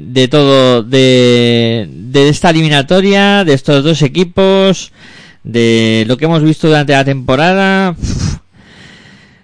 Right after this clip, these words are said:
Ahora mismo yo, Aitor, tengo muchísimas dudas de qué es lo que puede pasar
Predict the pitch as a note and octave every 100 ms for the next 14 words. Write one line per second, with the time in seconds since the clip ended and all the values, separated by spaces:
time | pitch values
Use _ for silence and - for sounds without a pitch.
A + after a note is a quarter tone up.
0 | _ _ - _ - C#3 G3+ A#3 G#3+ A#3
1 | G#3 A#3 A#3+ - - - C3 F#3 F#3+ E3+
2 | G3+ F3 D#3+ C#3+ C3 C#3 C#3 G3+ G3 G3
3 | E3 C3 C#3+ A3+ A#3 A3 - - - -
4 | _ - B2 A#2+ C3 - E3+ D3+ D#3 E3
5 | - A#2+ - D#3 E3 C#3 A2 - D#3+ F#3
6 | -